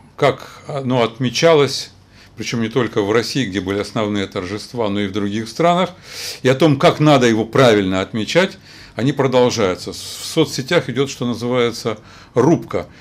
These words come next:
Каждый высказывает свое мнение, и, в общем-то, можно сформулировать два главных таких мнения. Первое. Э, это великий праздник,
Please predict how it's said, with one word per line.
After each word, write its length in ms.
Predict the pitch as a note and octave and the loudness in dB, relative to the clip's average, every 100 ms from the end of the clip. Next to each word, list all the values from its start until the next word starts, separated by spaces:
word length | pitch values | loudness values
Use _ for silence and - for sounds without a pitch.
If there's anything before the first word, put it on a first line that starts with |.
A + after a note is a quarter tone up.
| - | -4
Каждый 260 | D3+ D3 C3+ | 0 2 2
высказывает 420 | C3+ C3+ C3+ - | 0 0 0 -2
свое 220 | - C3+ | -2 0
мнение, 380 | D#3+ G#3+ F#3 D#3 | 0 0 0 -2
и, 100 | C#3 - | -4 -10
в 80 | C#3+ | -6
общем-то, 320 | E3 - D3+ | -4 -2 -2
можно 180 | C#3+ E3 | 0 0
сформулировать 640 | D3 D3+ C#3+ D3 D3 C#3 A2 | 0 -2 0 0 2 2 0
два 220 | A#2+ C3+ | 0 0
главных 500 | G#2 B2 G#2 F2+ E2 | 2 2 2 0 -8
таких 380 | - - G2 - | -14 -14 -12 -6
мнения. 380 | G2+ F#2 F2 - - - - - - | -4 -4 -8 -16 -20 -20 -20 -20 0
Первое. 420 | E3 C3 - D#2+ - - - - - - - - - - | 6 6 4 -2 -8 -20 -20 -20 -20 -20 -20 -20 -20 -10
Э, 520 | C3+ A2 G#2+ G#2 G#2+ A#2 - _ - - _ - - - - | -2 0 2 0 -4 -8 -20 _ -20 -20 _ -20 -20 -20 -2
это 380 | D#3 C#3+ B2+ A#2+ - - | 0 4 4 4 -6 -6
великий 380 | G#2 D3 C#3+ - | 0 2 2 0
праздник, 640 | - F3 F3 F#3+ F#3+ - | 4 4 4 2 -2 -6